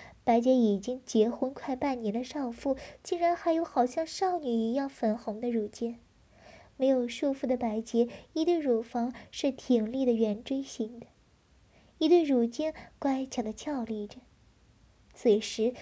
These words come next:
这个丰满的少妇坐在一个办公桌前边，翘着一条腿，白色的衬衫敞开着环儿，天蓝色的乳罩一边一半儿的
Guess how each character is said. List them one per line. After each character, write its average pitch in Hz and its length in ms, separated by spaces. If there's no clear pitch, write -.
这 370 100
个 339 140
丰 339 260
满 294 140
的 226 100
少 277 320
妇 269 260
坐 269 140
在 247 140
一 233 120
个 - 140
办 254 260
公 247 240
桌 262 160
前 - 380
边， - 180
翘 277 240
着 247 80
一 240 120
条 247 200
腿， 226 260
白 269 240
色 294 160
的 285 100
衬 262 280
衫 285 240
敞 220 320
开 - 180
着 233 120
环 220 220
儿， 233 140
天 262 340
蓝 233 200
色 247 120
的 240 120
乳 220 200
罩 240 300
一 262 160
边 277 260
一 240 160
半 294 180
儿 247 160
的 240 140